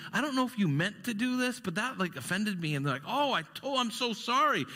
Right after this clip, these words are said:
I did not mean it." But instead, we let it stew in our hearts. Anybody ever done that before? Who's ever let it stew? And then you get mad, and it becomes a way bigger deal. Yet somehow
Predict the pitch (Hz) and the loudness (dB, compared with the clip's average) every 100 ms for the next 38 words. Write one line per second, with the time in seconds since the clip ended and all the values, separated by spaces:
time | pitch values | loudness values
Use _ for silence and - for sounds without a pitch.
0 | - 196 262 254 247 202 262 208 - - | -4 0 2 2 0 2 4 2 -2 -2
1 | 208 226 - 320 285 240 233 185 - - | 0 2 2 2 2 4 2 0 0 0
2 | - - 269 254 214 190 165 160 101 - | 0 2 4 4 4 2 2 0 -2 0
3 | 190 208 202 202 196 190 190 196 196 190 | 0 2 2 2 2 0 2 0 -2 0
4 | 196 185 - - - - - - 226 247 | 2 2 -4 -20 -20 -20 -4 2 4 4
5 | 233 208 208 185 - - 185 147 - - | 4 4 4 2 -2 0 2 2 -2 -10
6 | - - - - - 170 185 233 240 226 | -18 -20 -20 -14 -6 -2 2 2 2 2
7 | 208 190 160 160 214 190 175 147 190 226 | 2 2 0 0 0 0 0 2 2 2
8 | 226 226 208 170 165 113 - - - - | 2 0 0 2 0 0 -6 -16 -20 -20
9 | - - - 160 - - 202 208 208 160 | -20 -18 -4 -2 -2 -2 0 2 0 -2